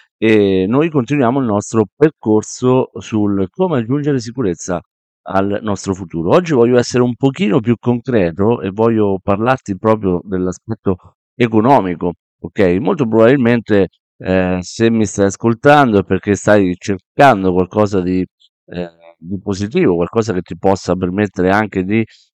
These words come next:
eh, guadagnare più soldi, no? Partiamo dal presupposto che i soldi non fanno la felicità, io lo dico sempre, però sono,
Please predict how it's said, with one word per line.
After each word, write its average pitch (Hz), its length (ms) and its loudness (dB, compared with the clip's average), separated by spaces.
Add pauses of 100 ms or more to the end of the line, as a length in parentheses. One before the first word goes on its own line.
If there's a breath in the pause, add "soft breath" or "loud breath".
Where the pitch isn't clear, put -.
eh, 95 180 0
guadagnare 95 720 2
più 101 160 -6
soldi, 80 460 -4
no? 107 280 -2
Partiamo 165 340 0
dal 127 100 2
presupposto 113 580 0
che 107 100 0
i 104 40 2
soldi 113 240 2
non 101 160 -2
fanno 98 240 0
la 92 100 0
felicità, 104 560 0
io 101 140 2
lo 95 100 2
dico 98 220 -2
sempre, 98 540 -2
però 101 380 4
sono, 92 460 -2